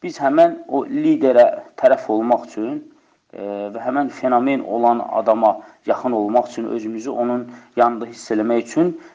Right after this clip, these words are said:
və biz də başlayırıq, e, illər öncə həmən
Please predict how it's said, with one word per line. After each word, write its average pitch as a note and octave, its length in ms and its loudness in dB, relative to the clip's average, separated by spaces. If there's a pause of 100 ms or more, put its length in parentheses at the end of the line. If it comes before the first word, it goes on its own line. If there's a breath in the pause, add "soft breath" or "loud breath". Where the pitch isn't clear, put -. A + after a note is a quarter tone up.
(100)
və C#3 120 -2
biz F3 220 -6
də C3 140 0
başlayırıq, B2+ 800 0 (400 soft breath)
e, G#2+ 160 -12
illər C#3 480 2 (100)
öncə A#2 300 4 (400)
həmən B2 340 2